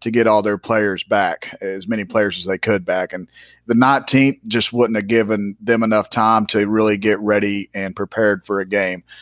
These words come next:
Uh, some of those guys came back earlier this week, Monday or Tuesday, and, I mean, you're looking at two,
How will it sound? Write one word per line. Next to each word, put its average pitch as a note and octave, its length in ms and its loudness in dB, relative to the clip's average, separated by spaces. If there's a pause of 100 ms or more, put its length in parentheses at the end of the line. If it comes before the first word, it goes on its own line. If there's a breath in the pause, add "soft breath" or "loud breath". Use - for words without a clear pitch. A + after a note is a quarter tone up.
(180 loud breath)
Uh, F2+ 220 -2
some B2 180 2
of A#2+ 60 4
those A2 180 4
guys G#2+ 320 2
came G#2+ 260 0
back G2+ 300 2
earlier G2+ 340 2
this G2 240 -2
week, G2+ 200 -2
Monday G#2 240 0
or G2 100 0
Tuesday, G2+ 600 0
and, F2+ 160 -8 (800)
I B2 60 2
mean, A2 220 2
you're A2 160 2
looking G#2 280 0
at F#2+ 140 -4 (580 loud breath)
two, C3 280 2